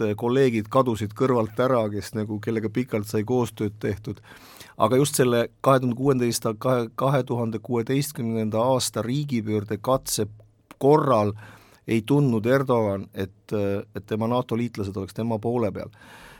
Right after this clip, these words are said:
Äh, ma olen sellest rääkinud oma hea sõbra Hulusi Akariga, kes, äh, kes oli sellel ajal Türgi kaitseväe juhataja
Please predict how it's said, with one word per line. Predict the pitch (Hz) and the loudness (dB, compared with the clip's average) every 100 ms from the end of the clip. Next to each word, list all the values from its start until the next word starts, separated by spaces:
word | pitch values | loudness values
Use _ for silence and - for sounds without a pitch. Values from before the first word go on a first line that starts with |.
| _ _ | _ _
Äh, | 107 113 | -2 2
ma | |
olen | 151 143 | 4 4
sellest | 156 127 110 | 4 2 0
rääkinud | 131 139 135 123 117 107 113 | 2 4 2 0 0 0 -2
oma | 113 110 110 107 107 - - - | 0 0 0 0 -4 -12 -14 -4
hea | 110 127 143 123 | -2 2 2 2
sõbra | 139 147 127 113 107 107 - - - _ - | 2 0 2 2 0 -4 -18 -20 -20 _ -2
Hulusi | 127 151 - 113 | 0 2 2 2
Akariga, | 107 151 175 143 107 104 | 2 4 4 4 2 0
kes, | 110 107 - - | -2 -4 -6 -4
äh, | 113 113 110 - - _ _ _ _ _ - - | 0 0 -2 -6 -16 _ _ _ _ _ -18 -12
kes | 117 - 127 | -6 0 2
oli | 120 | 2
sellel | 107 127 117 | 2 2 4
ajal | 120 113 107 104 - - - _ - | 4 4 2 -4 -14 -20 -20 _ -4
Türgi | 143 147 127 | 0 2 2
kaitseväe | 123 151 170 127 120 | 4 4 4 0 2
juhataja | 156 175 117 - 117 113 110 | 2 4 2 2 0 2 0